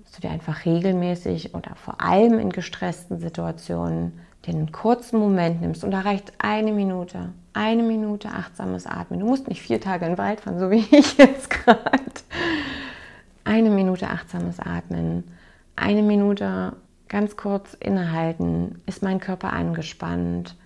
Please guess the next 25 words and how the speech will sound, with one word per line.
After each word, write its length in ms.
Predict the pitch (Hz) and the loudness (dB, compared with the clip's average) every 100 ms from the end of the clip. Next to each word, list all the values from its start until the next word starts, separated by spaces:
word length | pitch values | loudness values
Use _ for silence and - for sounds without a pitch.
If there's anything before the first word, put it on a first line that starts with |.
| - | -10
Kann 180 | 180 180 | -4 -4
mein 180 | 180 | -2
Atem 300 | - 175 185 | -4 -4 -6
frei 240 | 175 - 190 | -6 -4 -4
fließen? 640 | - 175 165 - 165 156 - - - - | -2 -4 -4 -4 -4 -6 -10 -20 -8 2
Wenn 180 | 185 | 4
dem 180 | 190 214 | 6 4
nicht 280 | 214 226 226 | 4 2 0
so 200 | - 196 | -2 -2
ist, 460 | 160 156 156 - - _ _ _ _ _ - | -2 -4 -8 -18 -20 _ _ _ _ _ -6
reflektieren. 1160 | 175 180 196 190 - - 175 175 170 170 170 170 - _ _ _ _ _ | -2 -2 0 -4 -4 -8 -2 -2 -2 -4 -4 -8 -18 _ _ _ _ _
Was 240 | - 185 202 | -4 -2 -2
ist 200 | 226 - | -8 -8
gerade 220 | 190 196 | -10 -6
mein 320 | 190 185 185 - - | -6 -4 -6 -8 -8
Antreiber 920 | 156 196 226 - 233 240 247 254 254 | -4 -2 -4 -8 -6 -4 -4 -4 -4
oder 240 | 190 165 | -2 -2
was 200 | 165 196 | -2 -4
ist 180 | - - | -6 -10
gerade 220 | - 180 | -8 -8
das 140 | 175 170 | -8 -12
Bedürfnis? 920 | - - - 240 277 - 165 143 - | -12 -14 2 2 4 0 -6 -6 -8
Also 220 | 165 165 | -10 -10
das 200 | 170 170 | -8 -8
ist, 220 | 180 - | -8 -10